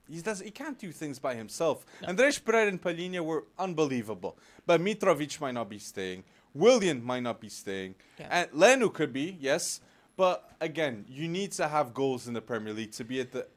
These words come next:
Speaker 1: end, the top twelve.
Speaker 2: Yeah.
Speaker 1: And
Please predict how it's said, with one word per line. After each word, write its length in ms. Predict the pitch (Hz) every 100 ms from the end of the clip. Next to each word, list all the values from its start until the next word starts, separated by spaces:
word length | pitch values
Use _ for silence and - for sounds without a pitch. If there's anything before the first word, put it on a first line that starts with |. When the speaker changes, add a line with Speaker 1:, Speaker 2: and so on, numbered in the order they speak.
| -
Speaker 1:
end, 300 | 180 175 156
the 200 | 143 147
top 360 | - 156 - -
twelve. 440 | 120 98 - -
Speaker 2:
Yeah. 140 | - 131 _ _ -
Speaker 1:
And 400 | 120 120 117